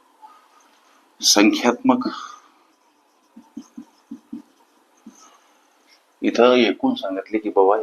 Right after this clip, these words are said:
एका थैलीमध्ये वीस चेंडू आहेत, पैकी लाल चेंडू, लेकरांनो, एक्स समजायचे, लक्षात घ्या.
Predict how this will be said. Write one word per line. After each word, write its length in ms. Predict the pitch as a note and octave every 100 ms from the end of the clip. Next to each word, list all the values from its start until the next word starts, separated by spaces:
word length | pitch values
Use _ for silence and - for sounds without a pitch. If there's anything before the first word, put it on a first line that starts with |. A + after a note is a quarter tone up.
| F#2+
एका 200 | - G2+ -
थैलीमध्ये 540 | F2+ F#2 F#2+ - G2 G#2
वीस 260 | G2+ G#2 -
चेंडू 320 | F#2+ D#2+ E2
आहेत, 180 | D2+ - _ _ _ _ _ _ _ _
पैकी 380 | G2+ G#2 C#3+ A#2
लाल 180 | F2 G#2 -
चेंडू, 260 | A2+ A#2
लेकरांनो, 560 | A2+ F#2+ - G2+ G#2+ A#2+ G2
एक्स 220 | G2 - A2+
समजायचे, 720 | - E2 D2+ D2 - - _ - _ _ - - - _ _ _ _ _ _ _ _ _ _ _ _
लक्षात 280 | - - - -
घ्या. 160 | -